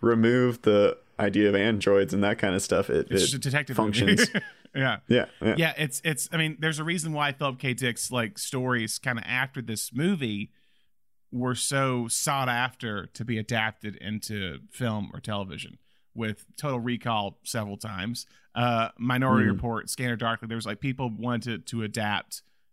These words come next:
Speaker 2: Philip K. Dick stories. I think, I think I read a-, 'cause I think this is the first one or one of the first ones, and I think there's been, like, f-, over forty adaptations of his work since then,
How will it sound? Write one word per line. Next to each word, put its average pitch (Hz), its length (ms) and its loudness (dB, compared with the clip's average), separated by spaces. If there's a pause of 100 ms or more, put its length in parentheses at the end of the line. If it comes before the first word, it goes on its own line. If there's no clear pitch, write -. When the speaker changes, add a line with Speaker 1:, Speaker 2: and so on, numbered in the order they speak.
(100)
Speaker 2:
Philip 120 240 -4
K. 113 180 -6
Dick 104 340 -4
stories. 82 500 -4
I 110 100 -2
think, 175 320 -2 (380)
I - 80 -16
think 165 160 -10
I 196 80 -2
read 170 360 -2
a-, 131 240 -4
'cause 127 140 -8
I - 40 -12
think 202 120 -2
this 240 160 -2
is 233 60 -6
the 165 100 -4
first 151 500 -6
one 190 360 -2
or 120 140 -6
one 110 200 -6
of 151 80 -4
the 170 60 -6
first 180 360 -6
ones, 202 460 -6 (540)
and 147 340 0
I 131 140 -2
think 165 140 -4
there's 165 160 -2
been, 165 80 -4
like, 127 120 -4
f-, - 120 -18 (140)
over 143 320 0
forty 147 440 -2
adaptations 131 720 -4
of 117 100 -2
his 117 180 -6
work 120 360 -4
since 123 400 -4
then, 185 380 -2